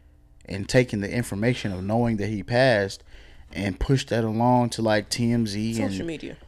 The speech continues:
Speaker 1: and, and, and, and news outlets. So
Speaker 2: Mm-hmm.
Speaker 1: T M Z broke the story, but T M Z broke the story before Vanessa Bryant even found out from the first responders.
Speaker 2: Yeah.
Speaker 1: And so it's like,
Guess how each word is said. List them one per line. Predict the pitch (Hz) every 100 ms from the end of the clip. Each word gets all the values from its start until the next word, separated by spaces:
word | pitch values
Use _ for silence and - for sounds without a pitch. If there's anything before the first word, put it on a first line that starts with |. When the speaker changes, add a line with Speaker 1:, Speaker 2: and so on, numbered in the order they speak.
| -
Speaker 1:
and, | - -
and, | - 90 -
and, | 92 95 85 -
and | 87 95
news | 139 175 127
outlets. | 76 80 76 -
So |
Speaker 2:
Mm-hmm. | 90
Speaker 1:
T | - 135
M | 123
Z | 113 127
broke | 101 113 113
the | 104
story, | - 147 156 85 60 - - -
but | 104 -
T | 156 170
M | 165 135
Z | 165
broke | 139 123 135
the | 117
story | - 139 143 139
before | 113 - 131 135 123
Vanessa | 95 87 107 120 - 107
Bryant | 98 120 135 123 110 -
even | 120 113 110 - - - - -
found | 127 120 113 113
out | 131 -
from | - 110 113 113 117 131
the | -
first | - 127 123
responders. | 120 - 139 180 - 50 - - -
Speaker 2:
Yeah. | - - - -
Speaker 1:
And | 104 107
so | - 110 110
it's | 110 -
like, | 107 92 73